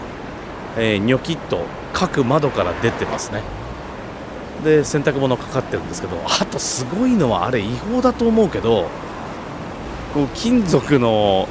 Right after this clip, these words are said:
なんていうんですかね、えー、パイプみたいなものをニョキニョキっと出して、そこをちょっとビニールシートみたいなんで囲んで、あれ竹でもやってるな。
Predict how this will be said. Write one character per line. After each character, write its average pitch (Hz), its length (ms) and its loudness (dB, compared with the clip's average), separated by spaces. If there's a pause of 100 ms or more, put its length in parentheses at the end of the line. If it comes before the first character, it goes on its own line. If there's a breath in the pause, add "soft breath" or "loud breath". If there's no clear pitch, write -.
(100)
な 135 120 4
ん 123 60 2
て 123 100 0
い 110 40 2
う - 20 2
ん 95 40 -4
で 87 80 -2
す - 100 -6
か 82 120 0
ね、 90 160 -4 (420)
え 92 960 -2 (960)
ー、 - 60 -2
パ 170 120 4
イ 220 100 4
プ 233 160 4
み 226 120 6
た 160 180 6
い 123 60 4
な 113 100 4
も 104 140 4
の 117 120 4
を 95 200 2 (160)
ニ 127 120 4
ョ 127 40 -2
キ 165 140 0
ニ 175 80 4
ョ 175 40 2
キ 190 120 -2
っ - 20 -2
と 110 180 -4
出 110 140 4
し - 120 -4
て、 98 320 2 (800 loud breath)
そ - 240 2
こ 220 320 0
を 208 60 6
ち 226 140 2
ょ - 40 8
っ - 20 -10 (160)
と 104 380 4 (1200)
ビ 139 120 2
ニ 202 160 6
ー 220 40 4
ル 220 80 4
シ 226 180 2
ー - 40 2
ト 175 100 2
み 139 80 0
た 117 120 4
い - 20 4
な 107 80 2
ん 98 40 0
で 98 80 0
囲 127 320 0
ん 139 100 0
で、 131 240 4 (120)
あ 117 100 2
れ 113 100 0 (280)
竹 180 540 2
で 403 120 8
も 359 120 4
や 127 120 4
っ - 20 -4
て - 220 0
る 98 100 0
な。 98 240 2